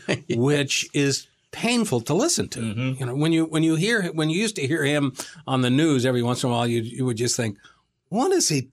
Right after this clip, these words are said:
Speaker 2: talking about?"
Speaker 1: And paint would dry at
Speaker 2: Yeah.
Speaker 1: that moment, yes.
Speaker 2: So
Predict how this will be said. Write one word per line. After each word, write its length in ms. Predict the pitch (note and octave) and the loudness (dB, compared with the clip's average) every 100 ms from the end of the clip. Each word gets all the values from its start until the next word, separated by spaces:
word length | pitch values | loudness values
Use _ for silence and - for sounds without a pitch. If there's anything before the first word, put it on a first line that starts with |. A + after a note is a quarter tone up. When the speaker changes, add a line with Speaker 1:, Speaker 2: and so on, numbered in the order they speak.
| - | -10
Speaker 2:
talking 640 | - - F4 G4+ - A2 | -6 -2 0 0 0 0
about?" 260 | F2 D#2+ - | -2 -4 -4
Speaker 1:
And 160 | F#2+ - | -4 -2
paint 300 | A2 B2+ B2+ | 0 0 0
would 160 | F2+ | -2
dry 460 | F#2 G#2 G2 D2+ C#2+ | 0 2 2 0 -2
at 100 | F2+ | 0
Speaker 2:
Yeah. 100 | F4 | 0
Speaker 1:
that 180 | G4 D#2+ | 0 -2
moment, 400 | D#2+ D2+ C#2+ - | -4 -4 -6 -6
yes. 280 | E2 D2+ - | -6 -6 -10
Speaker 2:
So 600 | - - G3 F#3+ F#3 F3 | -6 -2 0 2 2 0